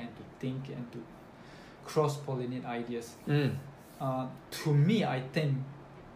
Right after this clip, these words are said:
Speaker 1: personal opinion, I think one of the biggest hurdle in Japan is, is the lack of psychological safety.
Speaker 2: Mm.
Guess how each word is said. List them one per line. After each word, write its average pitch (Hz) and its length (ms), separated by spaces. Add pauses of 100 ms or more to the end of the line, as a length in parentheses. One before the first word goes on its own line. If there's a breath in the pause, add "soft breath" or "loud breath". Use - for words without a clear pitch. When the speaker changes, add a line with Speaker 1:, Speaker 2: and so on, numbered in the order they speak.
(180)
Speaker 1:
personal 135 440
opinion, 127 240
I 127 80
think 160 160
one 202 120
of 185 100
the 123 60
biggest 131 380
hurdle 123 180
in 113 140
Japan 135 400
is, - 240
is 143 140
the 127 80
lack 139 260
of 120 120
psychological 120 800
safety. - 680 (140)
Speaker 2:
Mm. 123 200